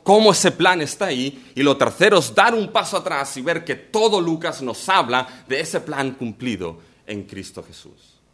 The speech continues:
Fíjense, ¿de dónde venimos? ¿Y hacia dónde vamos? Esas grandes preguntas filosóficas. Pero, ¿de dónde venimos en nuestro texto? Bueno, no venimos de muy lejos. Estamos en capítulo dos y solo tenemos un capítulo por delante, el capítulo uno.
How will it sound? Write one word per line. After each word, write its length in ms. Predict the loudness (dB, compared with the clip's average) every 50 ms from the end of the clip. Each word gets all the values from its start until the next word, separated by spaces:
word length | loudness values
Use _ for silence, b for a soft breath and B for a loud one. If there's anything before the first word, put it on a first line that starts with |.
| _ b b b b b
Fíjense, 380 | b -4 -2 -2 0 0 2 4
¿de 100 | 4 4
dónde 500 | 4 4 2 2 4 2 2 2 0 -4 2
venimos? 800 | 2 2 4 4 2 0 0 -4 -6 -12 -18 -20 -20 -20 -20 _ _ _ _ _ _ -14
¿Y 40 |
hacia 200 | -12 -8 -6 -6
dónde 500 | -2 -2 -2 -2 -2 -2 -4 -4 -6 -6 -4
vamos? 520 | -2 -2 -2 -2 -4 -8 -12 -18 -20 _ _
Esas 240 | -20 -20 -20 -20 -20
grandes 420 | -18 -16 -16 -16 -16 -18 -18 -20 -20 _
preguntas 640 | -16 -14 -12 -12 -12 -14 -14 -14 -16 -16 -18 -20 _
filosóficas. 800 | -18 -16 -16 -16 -16 -14 -16 -18 -18 -20 -20 _ _ _ _ B B B B B B B
Pero, 260 | 4 6 6 6 4
¿de 180 | 4 4 2 6
dónde 300 | 6 6 6 6 4 4
venimos 420 | 4 4 0 0 -2 -2 -2 -2
en 120 | -4 -4 -4
nuestro 320 | -4 -6 -6 -8 -8 -2
texto? 360 | -2 -2 -4 -4 -12 -14 -12
Bueno, 200 | -10 -8 -8 -6
no 100 | -4 -4
venimos 300 | -2 -2 -2 -2 -2 -2
de 60 | -2
muy 160 | -2 -2 0 0
lejos. 440 | -2 -2 -4 -6 -12 -12 -12 -20 b b b b b b b -4
Estamos 260 | -2 -2 -2 0 -2
en 100 | -2 0
capítulo 420 | 0 -2 -2 -2 -4 -2 0 0 0
dos 180 | 0 -2 -4
y 60 | -6
solo 180 | -6 -2 -2 -2
tenemos 360 | -2 -2 -4 -4 -6 -6 -6
un 100 | -8 -6
capítulo 640 | 0 0 0 0 0 -2 -4 -4 -2 -2 -2 0 0
por 120 | 0 0
delante, 380 | 0 0 0 0 -2 -2 -4 -8
el 100 | -8 -6
capítulo 460 | -8 -10 -10 -12 -12 -10 -6 -4 -2
uno. 360 | 0 0 -2 -2 -6 -10 -14